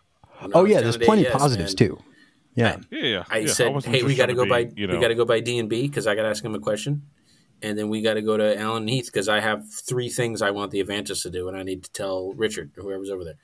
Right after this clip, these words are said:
Speaker 2: Yeah, yeah.
Speaker 1: And so, so that's important stuff, and that's part of why these companies go to trade shows, right? They send
Speaker 2: Yeah.
Speaker 1: people to trade shows so they can have those conversations. Be nice.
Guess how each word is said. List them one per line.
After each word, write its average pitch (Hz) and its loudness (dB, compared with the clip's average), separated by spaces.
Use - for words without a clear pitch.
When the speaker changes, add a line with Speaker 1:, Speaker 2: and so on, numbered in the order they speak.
Speaker 2:
Yeah, 117 4
yeah. 117 4
Speaker 1:
And 107 -4
so, 113 0
so 117 -2
that's 151 -2
important 160 -2
stuff, 139 0
and 117 -6
that's 135 -4
part 127 0
of 113 0
why 110 0
these 107 -6
companies 107 -8
go 101 0
to 98 -6
trade 87 -6
shows, - -12
right? 92 -6
They 92 -6
send 107 -4
Speaker 2:
Yeah. 104 2
Speaker 1:
people 110 -4
to - -12
trade 120 0
shows 98 -2
so 95 -2
they 95 -2
can 92 -8
have 107 -6
those 90 -6
conversations. 90 -10
Be 147 2
nice. 131 0